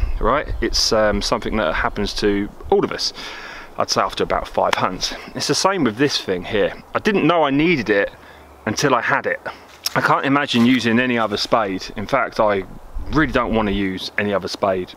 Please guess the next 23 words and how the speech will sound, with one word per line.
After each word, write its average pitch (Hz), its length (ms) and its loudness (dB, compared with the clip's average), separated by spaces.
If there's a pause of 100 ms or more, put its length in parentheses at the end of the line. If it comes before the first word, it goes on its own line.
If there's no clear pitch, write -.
(120)
from 101 340 -4
this 98 140 -4
point 95 300 -4
on. 92 160 -2 (500)
This - 220 0
is 127 260 0 (640)
perfection. - 600 -2 (440)
And 151 100 0
there's 165 220 0
a 165 180 2
kind 190 180 2
of, 165 80 0
like, 175 200 4
a - 20 0
philosophy 113 880 2
that 98 380 2
surrounds 147 420 0
this 110 160 -2
as 101 100 -6
well, 113 220 2
which 107 220 2
has 120 100 0
got - 220 0